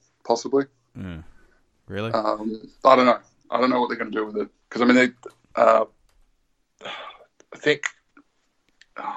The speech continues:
Speaker 1: who's the director for James Gunn? James Gunn said that he probably wasn't gonna use Adam Warlock for a very long time. So I don't think it's gonna be the next big bad. But,
Speaker 2: Hmm.
Speaker 1: um,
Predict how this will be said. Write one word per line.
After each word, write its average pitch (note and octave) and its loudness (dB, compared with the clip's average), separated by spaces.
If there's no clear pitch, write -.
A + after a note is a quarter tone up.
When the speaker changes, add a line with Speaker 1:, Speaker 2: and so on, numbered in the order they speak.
Speaker 1:
who's C3+ 4
the B2 -2
director A2+ -2
for G#2 0
James D3 8
Gunn? A#2+ 0
James C3+ 4
Gunn A#2+ 0
said - -4
that G#2 0
he A2+ -10
probably G#2+ 2
wasn't G#2+ 0
gonna G2+ -2
use G2+ -2
Adam G#2 2
Warlock G2+ -2
for A2 -2
a - -2
very G2+ 2
long G2+ -2
time. - -2
So - 2
I - 0
don't A#2 4
think A#2 0
it's A2 -10
gonna G#2+ -4
be G2 -4
the F#2+ -4
next G2 -6
big G2 -4
bad. - -2
But, - -4
Speaker 2:
Hmm. G2 -10
Speaker 1:
um, C#3 6